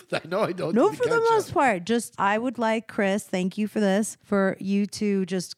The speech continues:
Speaker 2: not put murky, gross, milky, dewy, God knows what, and I'll mix it all up in there, especially because sometimes you'll put, like, the baby's nipples in there. The bottle nipples and stuff.
Speaker 1: <laughs> Yeah.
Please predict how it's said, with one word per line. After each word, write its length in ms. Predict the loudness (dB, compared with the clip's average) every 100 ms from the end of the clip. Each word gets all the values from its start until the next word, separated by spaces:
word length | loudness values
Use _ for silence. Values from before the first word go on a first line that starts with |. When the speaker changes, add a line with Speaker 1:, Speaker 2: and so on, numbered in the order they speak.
| -8
Speaker 2:
not 480 | -2 0 0 -2 -4
put 440 | -2 0 0 -2
murky, 540 | -2 0 -2 -4 -4 -4
gross, 640 | -4 -2 0 -2 -6 -8
milky, 720 | -4 -2 -2 -4 -4 -4 -6 -12 -6
dewy, 500 | -2 0 0 -2 -4
God 280 | -2 -2 -2
knows 240 | -4 -4
what, 320 | -2 0 -2
and 140 | -2 -4
I'll 120 | -2
mix 300 | -4 -6 -4
it 60 | -4
all 180 | -2
up 160 | -4 -4
in 100 | -6
there, 200 | -6 -6 -10 -20 -20
especially 480 | -14 -2 -2 2 0
because 340 | 0 0 -2 -2
sometimes 420 | -6 -2 -2 0
you'll 100 | -2
put, 160 | -2 -2
like, 220 | -2 -2
the 100 | -2
baby's 480 | 0 0 0 -2 -2
nipples 480 | -4 -2 -4 -4
in 120 | -4 -4
there. 320 | -4 -6 -8 _ _ _ _ _ _
The 80 | -8
bottle 340 | -2 -2 0 -4
nipples 400 | -6 -10 -12 -12
and 140 | -14
stuff. 360 | -14 -16 -16 _
Speaker 1:
<laughs> 60 | -20 _ -20 _ -20
Yeah. 160 | -20 -20